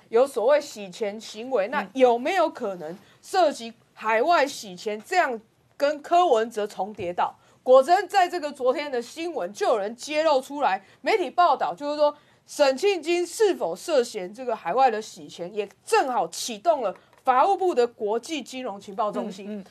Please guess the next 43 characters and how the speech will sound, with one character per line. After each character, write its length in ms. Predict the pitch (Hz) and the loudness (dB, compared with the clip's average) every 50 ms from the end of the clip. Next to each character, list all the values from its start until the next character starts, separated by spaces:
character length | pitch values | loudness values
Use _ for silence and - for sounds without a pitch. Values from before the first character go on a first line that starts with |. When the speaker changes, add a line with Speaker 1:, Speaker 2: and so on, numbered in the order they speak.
| _ _ - | _ _ -2
Speaker 1:
那 140 | 415 427 403 | 0 0 0
启 400 | - - - - - - 302 285 | -2 -6 -16 -12 -8 -6 -4 0
动 160 | 277 440 453 | 2 4 4
了 100 | 415 302 | 4 4
这 120 | - 359 | 2 0
个 80 | 339 302 | -2 -2
国 180 | - - 240 262 | 2 2 2 2
际 140 | 311 320 | 2 -2
情 180 | 254 262 285 277 | -8 -8 -6 0
报 160 | 277 240 247 | 2 2 2
金 240 | 240 247 - 285 285 | 0 -2 -8 -10 -6
融 180 | 269 226 220 220 | -6 -6 -6 -4
中 160 | 254 240 247 | -4 -4 -4
心 160 | 240 254 247 | -4 -6 -2
在 120 | 247 285 | -2 -2
干 200 | - - 339 294 | 0 2 2 0
嘛 180 | 262 208 180 190 | 2 0 -2 -2
呢？ 200 | 202 214 220 226 - _ _ _ _ | -2 -2 -4 -4 -6 _ _ _ _
是 240 | - - 440 466 392 | -4 2 4 4 4
不 100 | 330 302 | 2 -2
是 220 | - - 349 330 | -4 -2 -2 -2
就 180 | - - 320 294 | 0 2 2 0
是 180 | 294 262 262 | 0 0 2
要 180 | 285 269 254 247 | 4 4 4 4
查 200 | - 202 190 196 | 2 -2 -4 -4
柯 300 | 196 - - 269 285 294 | -4 0 0 2 2 2
文 220 | 262 196 190 202 | 0 -2 -4 -4
哲 160 | 196 190 160 | -6 -6 -6
的 60 | 160 170 | -6 -6
海 340 | - - - - 208 180 196 | -6 -4 -2 0 0 0 0
外 300 | 240 302 320 269 214 208 | 0 2 2 2 2 -2
金 280 | - - 254 254 254 | -6 -12 -12 -10 -8
流？ 240 | 247 214 170 131 - - | -8 -8 -8 -8 -10 -10
Speaker 2:
嗯。 200 | 233 233 185 175 175 | -10 -10 -10 -8 -4
Speaker 1:
所 100 | - 440 | -2 0
以 60 | 466 | 2
我 200 | 440 359 262 277 | 4 4 4 6
要 80 | 311 359 | 4 4
告 220 | 359 370 320 302 | 2 2 2 2
诉 160 | - 302 294 | 0 -2 -4
大 180 | 240 302 269 240 | -2 0 0 0
家 220 | - 233 208 214 | 0 -2 -4 -4
哈， 180 | 214 214 180 | -4 -8 -10